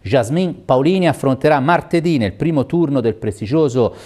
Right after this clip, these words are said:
torneo australiano, la giovane russa Ana Blin-, Blinkova, numero cinquantotto delle classifiche mondiali.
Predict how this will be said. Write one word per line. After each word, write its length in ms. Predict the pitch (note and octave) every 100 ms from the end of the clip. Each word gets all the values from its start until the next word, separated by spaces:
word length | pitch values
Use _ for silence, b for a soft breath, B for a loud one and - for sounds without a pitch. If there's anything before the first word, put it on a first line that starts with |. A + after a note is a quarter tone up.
| B
torneo 380 | - A#2 B2+ D#3
australiano, 720 | - - B2+ B2 D#3+ F3 F3+
la 140 | C3 C3
giovane 380 | A2+ F3 D#3+ C#3+
russa 560 | D#3 - - F3 D#3+
Ana 520 | - E3 F3+ F3 E3 -
Blin-, 480 | A#2+ F3+ D#3 D#3 D3
Blinkova, 580 | A#2 F#3+ E3+ - D3 G#2+
numero 400 | B2 D#3 C3+ A#2+ B B
cinquantotto 800 | - G#3+ - D#3+ - F3+ D#3+ -
delle 200 | E3+ C#3+
classifiche 720 | C3+ D#3 - D#3 C3+ C3 C#3+ C3
mondiali. 560 | C#3+ C#3 C3+ A2 G#2+